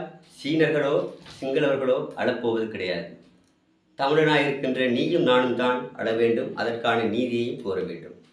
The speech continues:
அந்த பயணத்தில் நாம் இணைந்து கொள்ள வேண்டிய கட்டாய நிலையில் இருக்கின்றோம். எமது நீதி கோரிய இந்த பயணத்தை அடுத்த தலைமுறைக்கு நாங்கள் விட்டுச் செல்வதற்கு,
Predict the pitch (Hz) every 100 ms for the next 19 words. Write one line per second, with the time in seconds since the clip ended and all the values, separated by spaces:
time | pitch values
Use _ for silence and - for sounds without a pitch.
0 | _ _ _ - 107 - - 131 151 151
1 | - 151 - - 104 107 110 110 120 117
2 | 151 - 123 117 113 113 107 110 107 -
3 | 101 98 165 151 160 165 127 113 113 92
4 | - - - - - - _ - _ 127
5 | 139 143 170 175 170 165 160 156 160 170
6 | 170 185 175 - 160 - - 151 147 165
7 | 151 151 160 160 156 147 135 127 113 110
8 | 175 175 101 90 - -